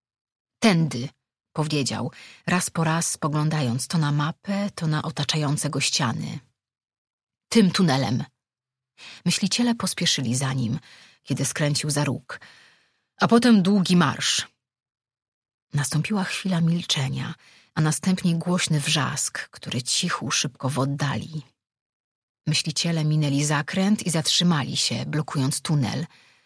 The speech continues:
Rejwan wyjrzała zza ich ramion i zobaczyła nierówny otwór w podłożu. „Co się stało?”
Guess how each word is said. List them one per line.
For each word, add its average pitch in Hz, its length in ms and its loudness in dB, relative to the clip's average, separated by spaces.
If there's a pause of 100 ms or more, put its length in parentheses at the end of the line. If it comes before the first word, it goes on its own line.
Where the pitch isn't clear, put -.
(220)
Rejwan 196 440 4
wyjrzała 165 500 0
zza 139 160 -2
ich 143 220 -4
ramion 175 440 2
i 175 140 -2
zobaczyła 160 460 0
nierówny 160 520 2
otwór 160 380 -4
w - 60 -10
podłożu. 139 680 -2 (1200)
„Co - 160 -4
się 175 160 2
stało?” 143 560 0